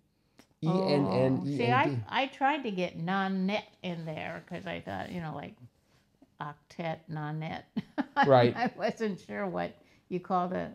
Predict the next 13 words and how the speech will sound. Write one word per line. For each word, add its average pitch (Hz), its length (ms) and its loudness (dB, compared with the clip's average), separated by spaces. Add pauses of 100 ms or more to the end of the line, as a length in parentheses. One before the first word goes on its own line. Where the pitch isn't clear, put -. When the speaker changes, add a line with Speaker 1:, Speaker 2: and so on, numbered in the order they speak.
Speaker 1:
you 175 120 -6
know, - 220 -8
like, 160 240 -8
a - 80 -8
collection 170 540 -10
of 165 120 -10
nine, 170 420 -10
but - 180 -14 (120)
an - 180 -10 (160)
ennead. - 760 -10 (480)
Speaker 2:
Well, 131 400 4 (200)
I, 127 120 4
Speaker 1:
Huh. 175 200 -2